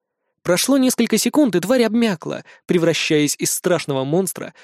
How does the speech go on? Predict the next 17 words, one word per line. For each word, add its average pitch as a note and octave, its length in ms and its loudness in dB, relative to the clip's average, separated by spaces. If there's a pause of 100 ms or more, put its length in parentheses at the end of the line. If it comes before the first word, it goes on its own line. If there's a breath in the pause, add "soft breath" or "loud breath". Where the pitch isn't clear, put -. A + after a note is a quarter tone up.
в D#3+ 140 -2
огромный D3+ 440 0
кусок E3 380 -2
зараженного D3 560 -2
мяса. D#3+ 480 -6 (560)
Вновь D#3+ 400 2
спасибо D#3+ 480 0
Густаву. C#3+ 580 -2 (380)
Он A#3 320 2
рассказывал F3 580 2
о D3+ 80 0
том, A3 200 0
что E3+ 200 0
делать D#3 300 0
в D3 60 -2
этом D3+ 160 -2
случае. D3+ 520 -8